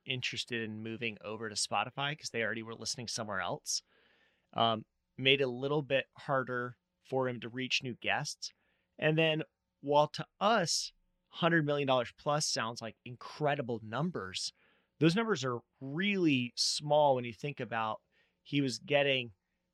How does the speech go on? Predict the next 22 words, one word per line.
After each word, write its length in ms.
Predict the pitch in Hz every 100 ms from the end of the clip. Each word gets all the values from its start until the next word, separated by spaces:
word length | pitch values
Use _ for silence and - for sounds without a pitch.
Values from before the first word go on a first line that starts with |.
| _ _ -
tens 480 | - 165 165 156
of 80 | 143
millions 420 | 127 131 127 117
of 140 | 113 113
downloads 520 | 120 123 120 113 - -
every 340 | 123 117 113 113
month. 480 | 113 101 - _ - _ _ _ _ _ _ _ _ _ -
And 480 | 131 127 123 120 - _ _ _ _
had 240 | - 143 151
he 120 | 151
decided 640 | 143 - 160 185 214 156
to, 180 | - 127 -
instead 480 | 135 123 - 170 202
of 240 | 202 120
going 420 | - 135 131 127 123
the 100 | 117
route 340 | 113 110 -
of 500 | 117 113 104 101 - _ _ _ _ _ _ _ _
going 260 | 143 131 123
exclusive 560 | 120 - 147 143 -
with 80 | 117
Spotify, 760 | - 127 139 151 117 104 104